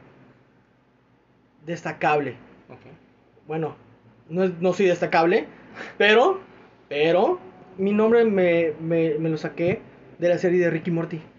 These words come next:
Speaker 2: Ok.
Speaker 1: De Rick y Morty, y, este, había un capítulo donde salen unas papas gigantes.
Speaker 2: Ok.
Speaker 1: Y decía algo así como que, "Ponte ricoso".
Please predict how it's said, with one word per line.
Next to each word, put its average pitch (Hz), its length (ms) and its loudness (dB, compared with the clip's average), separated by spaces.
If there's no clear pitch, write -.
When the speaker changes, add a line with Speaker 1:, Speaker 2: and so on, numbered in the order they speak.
Speaker 2:
Ok. 107 180 -18
Speaker 1:
De 156 80 -16
Rick 151 160 -12
y 165 40 -6
Morty, 160 340 -2
y, 147 460 -6
este, 131 640 -8
había 147 340 -4
un 151 120 -2
capítulo 156 460 -6
donde 143 160 -4
salen 139 160 -12
unas 139 140 -14
papas 135 300 -12
gigantes. 131 360 -12
Speaker 2:
Ok. - 140 -20
Speaker 1:
Y 143 80 -16
decía 127 440 -10
algo 127 160 -10
así 120 120 -16
como 127 160 -18
que, - 100 -16
"Ponte 190 320 -2
ricoso". 156 420 -8